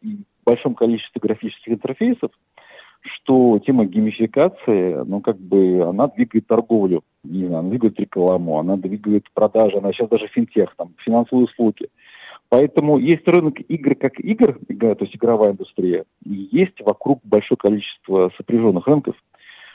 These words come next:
вот, потому что на самом деле сейчас большое количество, а, направлений бизнеса составляются вот эти, э, элементы геймификации внедрять. И я думаю, что на самом деле мы, там,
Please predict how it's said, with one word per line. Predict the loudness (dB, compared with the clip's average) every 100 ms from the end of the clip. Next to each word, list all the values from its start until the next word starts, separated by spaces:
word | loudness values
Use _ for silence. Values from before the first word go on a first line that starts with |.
| _
вот, | 0 0 0
потому | 0 0 0
что | -2 0 0
на | 0
самом | 0 0
деле | 0 -2
сейчас | -2 -2
большое | 0 0 0 0
количество, | 0 -2 -4 -10 -10 -2 0 0
а, | 0 0
направлений | 0 -4 -4 -2 -2
бизнеса | -2 -2 -4 -6
составляются | -8 -2 0 0 0
вот | -4
эти, | -4 -4 -2
э, | -2 -2 -4 -2 -2
элементы | 0 0 0
геймификации | -4 -4 -4 -4 0 0 0
внедрять. | -2 0 2 0
И | 0
я | 0
думаю, | 2 0 -2
что | -2 2 2 0 -10 -20 _
на | -4 0
самом | 0 0
деле | 0 2 2 2
мы, | 0 2 2 0
там, | -4 -6